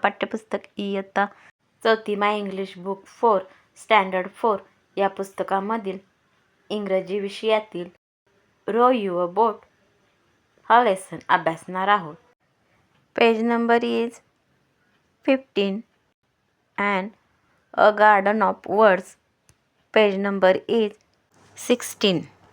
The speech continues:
हे लेसन अभ्यासणार आहोत. पुढे जाण्या अगोदर आमच्या चॅनलला like, शेअर, सबस्क्राईब करा आणि बेल आयकॉन दाबायला विसरू नका, म्हणजे पुढच्या भागाचे नोटिफिकेशन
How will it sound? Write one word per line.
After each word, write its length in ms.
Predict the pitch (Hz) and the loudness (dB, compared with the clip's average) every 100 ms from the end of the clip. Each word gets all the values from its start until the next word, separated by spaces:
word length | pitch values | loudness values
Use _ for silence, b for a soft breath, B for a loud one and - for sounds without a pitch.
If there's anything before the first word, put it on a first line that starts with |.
| _ - | _ -2
हे 200 | 220 226 | 0 2
लेसन 360 | 220 202 - 185 | 2 2 -2 0
अभ्यासणार 640 | 180 175 175 185 190 196 | 2 2 0 0 0 4
आहोत. 260 | 190 175 170 - | 4 2 -2 -2
पुढे 240 | 185 180 | -2 -2
जाण्या 280 | 185 190 190 | 0 0 0
अगोदर 300 | 185 190 190 | 0 0 2
आमच्या 340 | 196 208 214 208 | 2 0 -4 -2
चॅनलला 500 | 208 190 180 175 175 | 0 0 -2 -4 -2
like, 280 | 180 180 196 | 0 -2 -2
शेअर, 120 | - 220 | -6 -6
सबस्क्राईब 480 | - - - 175 175 | -6 -12 -6 -6 -4
करा 160 | 190 180 | -6 -6
आणि 140 | 175 | -6
बेल 200 | 180 196 | -6 -4
आयकॉन 260 | 196 190 202 | -4 -6 -4
दाबायला 300 | 190 180 175 | -2 -2 -4
विसरू 300 | 175 - 208 | -6 -8 -8
नका, 300 | 208 196 185 - B B B | -8 -6 -8 -8 B B B
म्हणजे 280 | - 226 190 | -4 0 0
पुढच्या 340 | 185 190 - 180 | 0 -2 0 2
भागाचे 320 | 180 185 196 | 0 -2 -6
नोटिफिकेशन 760 | 190 180 190 - - 190 202 | -6 -6 -8 -8 -10 -8 -8